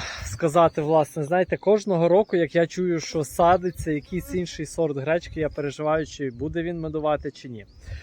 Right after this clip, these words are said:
Тому розкажу вам, думаю,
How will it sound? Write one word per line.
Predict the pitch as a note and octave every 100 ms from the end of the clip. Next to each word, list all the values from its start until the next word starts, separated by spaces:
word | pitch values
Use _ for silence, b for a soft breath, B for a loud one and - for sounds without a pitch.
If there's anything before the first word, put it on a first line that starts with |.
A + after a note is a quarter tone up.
| B _
Тому | D#3+ G#3+ A3+ G3 F3
розкажу | E3 D3+ F#3 E3+ G3 G3+
вам, | F3 F3 F3 D#3+ C#3 C3
думаю, | C3 E3+ E3 D3